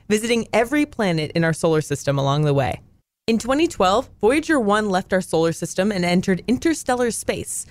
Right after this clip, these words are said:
and Voyager two is currently in the heliosheath,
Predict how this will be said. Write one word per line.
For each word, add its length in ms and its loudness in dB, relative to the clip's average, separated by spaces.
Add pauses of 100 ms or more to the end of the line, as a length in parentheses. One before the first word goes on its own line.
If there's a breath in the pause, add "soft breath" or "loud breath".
(340 soft breath)
and 140 2
Voyager 340 2
two 260 0
is 140 0
currently 480 0
in 180 0
the 80 4
heliosheath, 880 0